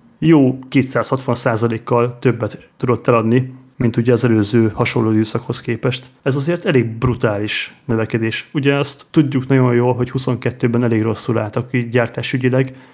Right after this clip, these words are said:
és hogy eléggé küzdöttek még, meg várólisták voltak. Most meg huszonháromra ez megoldódni látszik. Bármelyik konzolboltba bemész, akkor le fogod venni a polcról a, akármelyik konzolt. Itt inkább az az érdekes, hogy a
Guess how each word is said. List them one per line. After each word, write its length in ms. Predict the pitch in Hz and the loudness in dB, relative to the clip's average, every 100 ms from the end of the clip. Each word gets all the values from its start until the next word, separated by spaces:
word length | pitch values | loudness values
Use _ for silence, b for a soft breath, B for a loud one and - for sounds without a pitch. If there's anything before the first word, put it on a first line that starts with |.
| B | B
és 120 | 127 | -8
hogy 100 | - | -4
eléggé 380 | 123 117 113 117 | -2 -2 -4 -8
küzdöttek 560 | - 127 135 127 139 127 | -4 -4 -4 -4 -4 -2
még, 180 | 123 113 | 0 0
meg 140 | 107 | 0
várólisták 640 | 113 120 120 113 - 123 120 | 0 0 0 -2 -6 -6 -4
voltak. 440 | 139 139 160 - | -4 -2 -4 -4
Most 260 | - 135 131 | 0 0 0
meg 100 | 127 | -4
huszonháromra 720 | 131 131 107 113 113 110 110 | -4 -2 -4 -2 -2 -2 -2
ez 280 | 110 110 - | -2 -4 -6
megoldódni 560 | 123 110 113 117 120 117 | -4 0 0 2 2 2
látszik. 540 | 120 117 - 160 - _ - | 0 -2 -6 -6 -8 _ 0
Bármelyik 360 | 131 135 120 | 2 2 2
konzolboltba 760 | 123 127 131 120 117 113 117 113 | 2 2 4 2 2 0 2 2
bemész, 420 | 117 131 131 - | 2 4 2 -2
akkor 200 | 131 120 | -4 -2
le 60 | |
fogod 360 | 120 - 107 107 | -2 -4 -4 -2
venni 200 | 117 113 | 0 0
a 60 | 110 | -2
polcról 460 | 113 110 - 113 | -2 -2 0 0
a, 240 | 113 117 101 _ | 0 -2 -8 _
akármelyik 540 | 151 127 117 117 113 | -6 -2 -2 -2 -4
konzolt. 540 | - 131 127 151 156 - | -2 0 0 0 -2 -4
Itt 200 | 143 131 | -6 -4
inkább 300 | 156 156 156 | -4 0 0
az 120 | - 156 | 2 2
az 120 | 131 | 4
érdekes, 640 | 139 135 131 135 127 - B B | 2 0 -4 -4 -4 -10 B B
hogy 200 | 135 135 | 2 4
a 400 | 139 135 135 | 2 2 -2